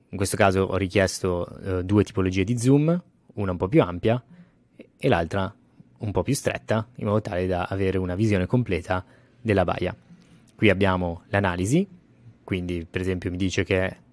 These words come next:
c'è una, mm, una barca attraccata e quindi vuol dire che probabilmente l'ancoraggio è permesso. Eh, vede che la spiaggia è di sabbia e quindi probabilmente il fondale anche sarà di sabbia.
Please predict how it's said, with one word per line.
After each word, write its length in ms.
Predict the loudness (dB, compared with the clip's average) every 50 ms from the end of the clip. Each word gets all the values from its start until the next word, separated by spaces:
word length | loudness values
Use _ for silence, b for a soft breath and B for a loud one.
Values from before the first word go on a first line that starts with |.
| _ _ _ _ _ _ _ _ -14
c'è 320 | -6 2 6 6 6 6 4 0
una, 440 | -4 -4 -2 -2 -4 -4 -6 -8 -10
mm, 260 | -10 -10 -10 -10 -10 -12 -12 -14 -16 _ B B B B B B B B B B B
una 200 | -4 0 2 4
barca 480 | 6 6 6 4 4 2 0 0 0 0
attraccata 560 | -2 0 0 0 0 0 -2 -6 -2 -2 -2
e 60 | -2
quindi 220 | -2 -4 -6 -4
vuol 120 | -4 -4 -4
dire 220 | -2 -2 -2 -2
che 240 | -2 -4 -6 -6 -8 b b b b
probabilmente 840 | b 2 2 4 4 4 2 2 2 -2 -4 -4 -4 -4 -4 -4 -6 b b b b
l'ancoraggio 800 | -2 -2 -2 2 2 2 2 2 0 -4 -2 0 0 0 0
è 100 | -2 -4 -4
permesso. 560 | -2 -2 -2 -2 -4 -6 -8 -10 -12 -12 -14 _ _ _ _ B B B B B B B B B B B B B -4
Eh, 460 | -2 0 2 2 0 0 -2 -2 -4 -2
vede 220 | 0 2 2 2
che 100 | 2 0
la 100 | 0 -2
spiaggia 440 | -2 0 0 2 2 2 2 0 -2
è 40 | 0
di 100 | 0 0
sabbia 340 | 0 -2 -4 -2 0 2
e 60 | 2 2
quindi 180 | 0 -4 -6
probabilmente 560 | -6 -4 -4 -2 -2 -2 -2 -2 -2 -4 -4
il 60 | -6 -4
fondale 360 | -4 -4 -4 -2 -4 -4 -4
anche 420 | -4 -4 -4 -2 0 0 0 0
sarà 260 | -2 -4 -4 -4 -2
di 280 | -4 -4 -6 -6 -8 -12 -14
sabbia. 440 | -10 -8 -6 -6 -4 -4 -4 -4